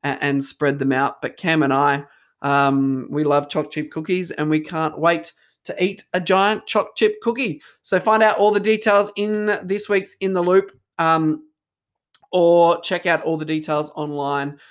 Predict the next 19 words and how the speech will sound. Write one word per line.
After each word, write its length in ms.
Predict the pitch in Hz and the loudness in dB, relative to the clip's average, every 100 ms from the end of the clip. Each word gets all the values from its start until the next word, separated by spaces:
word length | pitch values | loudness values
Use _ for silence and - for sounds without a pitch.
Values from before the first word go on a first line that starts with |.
| _ _ _ | _ _ _
Details 400 | - 185 196 180 | -4 0 4 2
about 240 | 170 160 139 | 4 2 2
how 120 | 180 | 2
you 120 | 170 | 2
can 220 | 165 156 | 2 0
join 260 | 156 156 156 | 2 2 4
us 240 | 156 151 - | 2 -2 -8
and 220 | 156 143 | -8 -4
the 100 | 143 | -4
link 380 | 147 165 170 - - _ _ _ _ _ - _ _ _ _ | -2 -2 -4 -10 -20 _ _ _ _ _ -20 _ _ _ _
to 120 | - | -6
that 380 | 156 160 160 - _ _ _ _ _ _ | 2 4 4 0 _ _ _ _ _ _
online 340 | 202 208 196 180 | -2 0 0 0
gathering 540 | 185 175 175 175 180 - | 0 2 0 -2 -6 -4
is 460 | 175 165 165 156 170 - | 0 0 0 -4 -8 0
all 320 | 214 214 208 | 4 4 2
on 220 | 185 180 180 | 0 -2 0
our 300 | 175 170 170 | 0 0 -2
website. 1900 | 165 185 190 175 - - - - 208 170 147 - - - - - - - | -2 0 0 -2 -10 -8 -6 -4 0 0 -2 -8 -18 -12 -8 -8 -8 -10